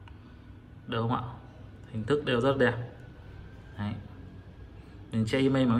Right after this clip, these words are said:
chút nha các bạn. Mặt lưng này. Mình xin nhắc lại một lần nữa, đó chính là màu vàng thì hiện đang là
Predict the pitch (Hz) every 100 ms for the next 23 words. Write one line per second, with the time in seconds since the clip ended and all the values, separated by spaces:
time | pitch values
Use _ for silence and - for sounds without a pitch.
0 | 123 160 156 139 135 123 - - - -
1 | - - - - - 120 127 123 123 -
2 | - - - - - - - - - -
3 | - - - - - - - - - 147
4 | 156 196 202 202 175 143 139 147 160 196
5 | 208 214 - 139 131 135 156 143 131 123
6 | 127 127 120 120 139 123 143 143 131 117